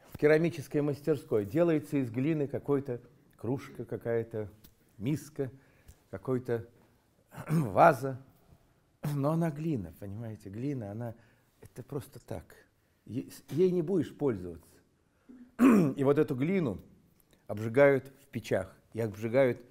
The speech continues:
не один раз. Несколько раз надо эти обжиги делать, чтобы эта глина превратилась в сосуд, который можно,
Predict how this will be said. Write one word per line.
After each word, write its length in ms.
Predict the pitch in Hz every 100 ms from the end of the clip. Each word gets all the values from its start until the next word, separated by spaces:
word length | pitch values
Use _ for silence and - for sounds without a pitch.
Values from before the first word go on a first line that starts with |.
| _ _ -
не 160 | 101
один 440 | 110 104 113 147 127 - _ _
раз. 360 | 85 107 - - _ _ _ _ _ _ _ -
Несколько 520 | 113 139 - 113 120
раз 300 | 110 110 -
надо 320 | 101 95 98 -
эти 300 | 101 98 -
обжиги 460 | 117 95 92 87 90
делать, 340 | 104 95 80 - - _ _
чтобы 300 | 117 110 -
эта 200 | 127 120
глина 340 | 98 135 131 -
превратилась 640 | 107 95 95 131 127 95 - - - _ _ _ _ -
в 100 | -
сосуд, 460 | 113 - 170 - - _ _ -
который 300 | 104 113 107
можно, 460 | 123 117 110 110